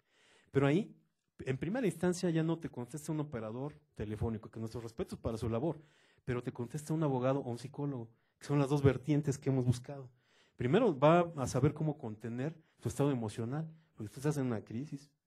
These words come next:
estás ante un hecho violento, delictivo, en fin. Entonces, a partir de ahí,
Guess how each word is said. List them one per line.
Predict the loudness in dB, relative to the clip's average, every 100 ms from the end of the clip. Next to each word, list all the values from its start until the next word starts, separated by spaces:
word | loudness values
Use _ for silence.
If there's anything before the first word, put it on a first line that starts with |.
| _ _ _ _ _ -14
estás | -6 -2 -2
ante | -2 -2
un | -2
hecho | -4 -4
violento, | -4 -6 -6 -10 -12 -14 -12
delictivo, | -12 -12 -10 -8 -8 -10 -14
en |
fin. | -10 -10 -12 _ _ _
Entonces, | -6 -6 -2
a | -2
partir | 2 4 4
de | 4
ahí, | 4 0